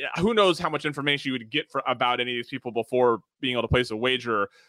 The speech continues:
but, like, being able to assess who looks young, capable, and looks like they have a good he-, uh, head on their shoulders that is maybe un-, uh, n-, like, n-, less obvious than, than some other ones. So,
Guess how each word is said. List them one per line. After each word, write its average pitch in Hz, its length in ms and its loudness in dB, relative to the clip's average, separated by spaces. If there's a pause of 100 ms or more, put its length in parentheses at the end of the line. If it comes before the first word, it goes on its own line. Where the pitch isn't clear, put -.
(140)
but, 143 100 2
like, 135 280 0
being 170 180 0
able 170 160 4
to 151 160 0
assess 139 640 -2
who 147 480 2
looks 135 400 -2
young, 151 520 -2
capable, 135 720 -2 (100)
and 127 600 -2
looks 135 180 -2
like 135 140 -2
they 127 60 0
have 117 100 0
a 113 140 -2
good 123 220 -2 (240)
he-, 151 80 0 (120)
uh, 131 120 4
head 143 140 -2
on 139 60 -2
their 127 80 -2
shoulders 117 380 -2 (360)
that 135 140 2
is 131 160 -2
maybe 143 400 0 (180)
un-, 147 600 0 (480)
uh, 120 600 4
n-, 135 140 -8
like, 151 220 0
n-, 151 80 0 (100)
less 147 320 -2
obvious 107 680 -4 (160)
than, 110 420 -2 (100)
than 104 220 -8
some 110 160 -10
other 95 160 -2
ones. 87 320 -8
So, 101 240 -4